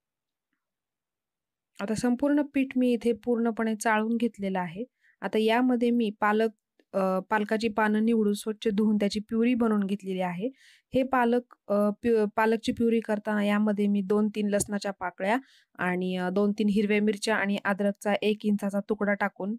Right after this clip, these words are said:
बारीक केलेला आहे. त्यानंतर चवीपुरतं मीठ टाकलेलं आहे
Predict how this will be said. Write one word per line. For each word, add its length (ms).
बारीक 340
केलेला 320
आहे. 240
त्यानंतर 440
चवीपुरतं 540
मीठ 320
टाकलेलं 400
आहे 280